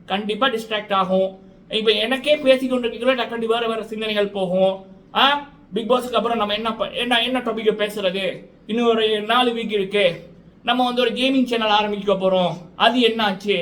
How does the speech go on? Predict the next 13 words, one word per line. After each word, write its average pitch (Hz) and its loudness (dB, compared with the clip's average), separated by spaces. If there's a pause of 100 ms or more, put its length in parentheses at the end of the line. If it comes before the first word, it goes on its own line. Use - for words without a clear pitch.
(440)
அதுக்கப்புறம் 269 2 (120)
அப்படி 285 -2
வேற 285 4
வேற 302 0 (300)
அந்த 233 -4
வேக் 247 -4
விஷயமாவும் 240 -4
போகும், 220 -2
வேற 262 0
இதுவாகவும் 240 0
வந்து 208 -8
போகும். 220 -4 (440)
அப்ப 240 -2